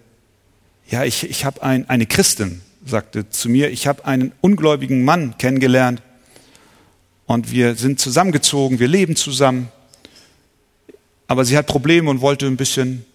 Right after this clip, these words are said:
seelsorgerlichen Rat haben. Ich sag, ja, Moment mal, seid ihr verheiratet? Nein. Ich sag, ja, und ihr lebt zusammen wie ein Ehepaar? Ja. Ja, aber sag ich, weißt du denn nicht, dass das nicht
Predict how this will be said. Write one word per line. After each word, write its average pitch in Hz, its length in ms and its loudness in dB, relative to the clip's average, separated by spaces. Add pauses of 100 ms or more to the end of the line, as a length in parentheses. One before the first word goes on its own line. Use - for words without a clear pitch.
(300)
seelsorgerlichen 123 800 2
Rat 143 320 2
haben. 120 220 -2
Ich 110 80 -6
sag, 131 140 -6
ja, 139 80 -2
Moment 151 260 -2
mal, 117 160 0 (960)
seid 131 220 0
ihr 127 60 2
verheiratet? 139 560 2
Nein. 123 400 0 (720)
Ich - 80 -8
sag, 147 120 -4
ja, 147 160 -2 (460)
und 147 120 -4
ihr 147 80 0
lebt 156 180 2
zusammen 156 380 2
wie 156 80 0
ein 170 40 -2
Ehepaar? 143 360 4
Ja. 113 460 2 (720)
Ja, - 80 -4
aber 151 180 -2
sag 151 160 0
ich, 139 160 -8
weißt 147 240 0
du 151 40 -10
denn 151 140 4
nicht, 185 200 0
dass 131 140 0
das 139 200 -2
nicht 151 320 -4